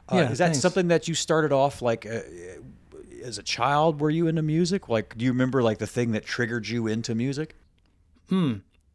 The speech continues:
Speaker 2: Well, I think, you know, my parents had a kind of a diverse record collection. Um, my mom was, you know, into Johnny Mathis and Streisand and Sinatra and stuff.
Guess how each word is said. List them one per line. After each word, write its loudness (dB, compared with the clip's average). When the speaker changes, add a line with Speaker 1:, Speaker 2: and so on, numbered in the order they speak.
Speaker 2:
Well, 2
I 0
think, -2
you 2
know, 6
my 4
parents 2
had 0
a -4
kind -2
of -4
a -2
diverse -4
record 0
collection. -6
Um, -4
my 2
mom 2
was, -2
you -4
know, -4
into -2
Johnny 0
Mathis -4
and -6
Streisand -4
and -6
Sinatra -4
and -6
stuff. -6